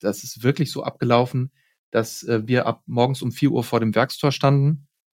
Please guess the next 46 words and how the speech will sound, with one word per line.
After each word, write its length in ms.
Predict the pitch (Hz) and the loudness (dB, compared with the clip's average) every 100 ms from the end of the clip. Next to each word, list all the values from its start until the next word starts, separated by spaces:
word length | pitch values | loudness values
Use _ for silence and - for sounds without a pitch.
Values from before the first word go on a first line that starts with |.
| _ _ | _ _
und 140 | 120 107 | -2 2
die 40 | |
Leute 300 | 110 107 - | 4 4 4
aufgefordert 560 | 113 - 104 113 110 113 | 0 -2 -2 -2 -2 -4
haben, 160 | 110 | -4
so, 160 | 107 107 | -4 -6
"Ihr 260 | - - | -6 -14
bleibt 280 | - 120 - | -4 -4 -4
jetzt 140 | 113 - | -12 -2
draußen 340 | 107 113 107 | -2 -2 -6
und, 380 | 101 101 - - | -6 -8 -10 -18
äh, 100 | 107 | -16
und 260 | 104 107 104 | -14 -12 -12
streikt 320 | - 120 - | 0 0 0
mit 100 | 127 | -4
uns." 240 | - 160 175 | 2 2 2
Und 140 | 113 | -2
die 100 | 120 | 0
haben 100 | 117 | 2
mitgemacht. 580 | 135 - 151 208 - _ _ _ _ _ _ | 0 0 0 0 -2 _ _ _ _ _ _
Und 160 | 131 127 | 0 2
dann 100 | 127 | 2
kamen 220 | 135 135 | 2 4
die 60 | |
Laster 320 | 120 127 - 139 | 4 4 4 2
mit 180 | 123 | 4
den 100 | 123 | 2
Schweinen 360 | 110 113 117 139 | 2 2 4 2
oder 420 | 131 120 117 110 | 2 2 2 0
Rindern 320 | 123 135 147 | 2 4 4
und 140 | 139 113 | 2 -2
die 40 | |
konnten 260 | - 127 120 | -2 0 2
gleich 220 | 120 117 | 0 0
wieder 200 | 117 110 | -2 4
umdrehen, 520 | 139 170 113 190 - _ _ _ _ | 4 4 4 2 0 _ _ _ _
weil 160 | 110 | 4
dieser 240 | 120 127 123 | 4 -2 -2
Schlachthof 420 | - 123 - 127 | -2 -4 -4 -6
den 140 | 120 | -2
ganzen 260 | 117 120 120 | -2 -2 -6
Tag 220 | - 110 | -8 -12
stillsteht. 500 | - 104 - 90 - _ _ _ _ _ | -6 -4 -4 -6 -6 _ _ _ _ _
Das 260 | 117 190 - | 4 4 -2
ist 220 | 147 - | -6 2
wirklich 540 | 151 170 156 - - | 4 6 4 2 -18